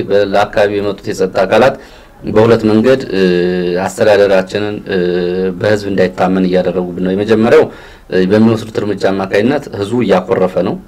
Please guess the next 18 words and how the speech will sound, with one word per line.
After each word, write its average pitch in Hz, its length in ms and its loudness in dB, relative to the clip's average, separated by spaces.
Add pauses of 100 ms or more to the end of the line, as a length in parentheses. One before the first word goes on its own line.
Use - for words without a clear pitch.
(440)
እ፣ 101 160 0
መደበኛ 107 380 4
እንቅስቃሴዎች፣ 101 800 -2
እናቶች 107 420 -4
ሁሉ 101 160 -8
ወደ 98 140 0
ሆስፒታል 95 300 0
እንዳይሄዱ 92 320 2
ሁሉ 95 240 -6
ኬላዎች 98 380 2
ሁሉ 92 160 -10
ተዘግተው 95 460 0 (320)
ማህበራዊና 101 520 2
ኢኮኖሚያዊ 95 380 -2
እንቅስቃሴ 95 440 -6
ሁሉ 110 200 -4
ተገድቧል። 95 580 0
ተሽከርካሪዎች፣ 98 600 -4